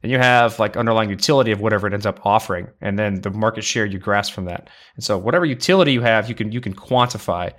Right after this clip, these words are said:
and it's hard to argue against it. But in terms of speculation, it's always about the future. What can this ha-, what, what can this do? Uh, what potential markets can this fill, and how much of those markets can it, can it take?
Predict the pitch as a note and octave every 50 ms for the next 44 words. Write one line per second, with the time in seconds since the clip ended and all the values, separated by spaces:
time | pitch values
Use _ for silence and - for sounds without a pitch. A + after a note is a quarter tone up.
0 | _ _ _ _ - G#2+ G#2 - - C#3 C3+ C3 B2+ B2 A2+ A2 A2 G2 G2+ F#2
1 | E2+ F2+ E2+ E2 - - - - - _ _ - - - - _ _ _ _ -
2 | A2+ - - - - _ _ - G#2 - - D#3 D3+ B2 - - - C3+ B2 B2
3 | - A2+ G2 G2+ G2 - - D#3+ F#3+ G3+ - - _ _ _ - B2+ - - C3+
4 | D3 F3 D#3+ D#3+ D3 D3 C#3 - A#2 - - A2 G2+ - - - - - - _
5 | _ - B2 A#2+ - - - C#3+ C3+ B2 A#2 - - B2+ - - - B2+ - B2
6 | C#3+ E3+ - - D#3+ C#3+ B2+ - - - A#2+ B2 A#2+ A2+ A2 A2 A2 - - -
7 | - - _ _ G#2 G#2+ G#2+ G#2 G#2 G2+ G2 F#2+ - - - - - - _ _
8 | _ _ _ - B2 B2 - - F3 F3 - - D3+ A#2+ G#2+ G#2+ G#2+ G#2 - G#2
9 | F2 - - - G2 F#2+ F#2+ - - - G2 F#2 F#2 F#2 F#2+ - - - - _
10 | - G2+ A#2 C3+ C3 B2+ C3 B2 - A#2 G#2 A2 G2+ A2 G2+ G#2 G2 G2+ - -
11 | - G2+ F#2 F2+ - - - G2 - - - - - - _